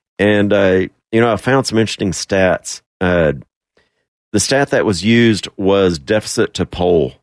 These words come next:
and that is, uh, how far off of pole position were they. Comparing last year to this year, they have improved. They are tighter and closer to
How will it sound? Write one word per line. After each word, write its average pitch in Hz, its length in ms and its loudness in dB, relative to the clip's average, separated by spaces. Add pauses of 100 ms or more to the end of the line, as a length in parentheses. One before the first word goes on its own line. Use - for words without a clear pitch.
(400)
and 87 540 0
that 98 220 2
is, 101 400 2
uh, 90 220 2
how 120 160 -2
far 113 400 0
off 101 420 -2
of 92 220 0
pole 98 240 -2
position 90 560 -4
were 87 240 0
they. 71 320 -2 (400)
Comparing 127 400 0
last 101 340 -2
year 127 120 -4
to - 120 -10
this 87 360 -4
year, 67 340 -6 (540)
they 113 220 2
have 113 580 0
improved. 107 680 0
They 92 160 2
are 107 220 2
tighter 117 680 -2 (220)
and 87 200 -4
closer 113 520 -2
to 98 520 -2